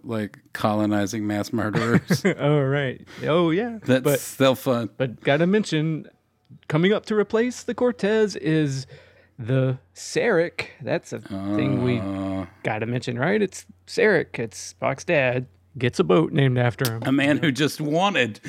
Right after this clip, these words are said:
Speaker 1: to <laughs> colonize and genocide of people.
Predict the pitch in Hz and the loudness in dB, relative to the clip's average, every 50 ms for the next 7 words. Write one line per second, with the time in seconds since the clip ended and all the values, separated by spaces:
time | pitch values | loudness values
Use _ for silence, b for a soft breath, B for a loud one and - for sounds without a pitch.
0 | 165 143 123 - 294 - - - 233 - - - - - - 196 175 175 - - | -10 -10 -6 -2 -2 0 2 2 0 0 0 -2 -2 -4 -2 0 0 2 2 2
1 | 165 185 151 156 156 233 - - 233 226 - - 240 185 - - 240 - - - | 2 2 0 0 0 0 -2 -2 -2 -4 -2 -2 -4 -4 -2 -4 -4 -6 -6 -12
2 | - - - 208 - 202 220 - - 185 202 - - 131 - - 208 - - - | -8 -4 -4 -4 -2 -4 -8 -8 -4 -6 -4 -4 -4 -4 -4 -4 -4 -4 -4 -4
3 | - | -2